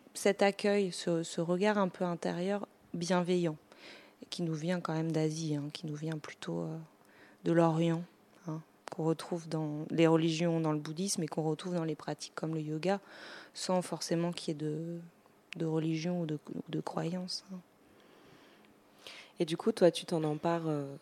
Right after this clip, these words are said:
Speaker 2: dans ton travail en tant que, que soignante.
Speaker 1: Ouais, moi, ça a fait sens parce que j'ai, j'ai pratiqué mon métier d'infirmière à l'hôpital et, euh,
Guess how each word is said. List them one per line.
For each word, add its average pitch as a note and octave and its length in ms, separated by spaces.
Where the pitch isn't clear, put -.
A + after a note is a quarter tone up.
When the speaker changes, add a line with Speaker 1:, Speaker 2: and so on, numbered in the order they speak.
Speaker 2:
dans D3+ 140
ton D3 180
travail E3 580
en D3+ 120
tant D3 140
que, - 120
que D3+ 100
soignante. E3 600
Speaker 1:
Ouais, F#3+ 200
moi, F3+ 160
ça F#3+ 180
a F3 60
fait F3+ 160
sens A3 360
parce - 280
que A3 260
j'ai, E3 1000
j'ai F3 260
pratiqué - 500
mon F3+ 140
métier F3 260
d'infirmière E3 600
à D#3+ 60
l'hôpital F#3+ 640
et, F#3 340
euh, D#3 640